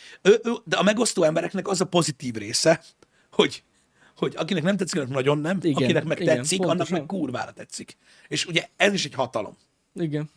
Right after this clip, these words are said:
Speaker 1: Egyébként.
Speaker 2: Igen, igen.
Speaker 1: Ez van. Mm. De mondom, ez, ez, ez mindig is így lesz. Ö, vannak olyan humoristák, akik, akik, akik inkább, ö,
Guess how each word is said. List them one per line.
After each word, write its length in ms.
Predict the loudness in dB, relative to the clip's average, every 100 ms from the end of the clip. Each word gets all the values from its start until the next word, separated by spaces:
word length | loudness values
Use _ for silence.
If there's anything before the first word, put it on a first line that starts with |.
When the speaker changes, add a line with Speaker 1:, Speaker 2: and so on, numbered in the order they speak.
| -12
Speaker 1:
Egyébként. 560 | -10 -10 -12 -14 -14 -10
Speaker 2:
Igen, 220 | -8 -6
igen. 300 | -8 -8 -10 _ -20 -20 -20 _ _ _ -10
Speaker 1:
Ez 200 | -10 -10
van. 200 | -14 -18 _ _ _ -14
Mm. 720 | -12 -10 -10 -10 -10 -10 -12 -16 -20 _ _ _ _ _ _ _ _ _ _ -4
De 120 | -2
mondom, 200 | 0 0
ez, 80 | -2
ez, 160 | -2 -2
ez 100 | -2
mindig 260 | -4 -4
is 120 | -6
így 160 | -6 -8
lesz. 300 | -10 -10 -8
Ö, 140 | -4 -4 0
vannak 320 | 0 0 2
olyan 180 | 4 6
humoristák, 520 | 6 4 4 2 0
akik, 300 | -2 -6 -4
akik, 320 | -4 -4 -8 -6
akik 280 | -4 -2 2
inkább, 480 | 4 4 2 2
ö, 180 | 0 0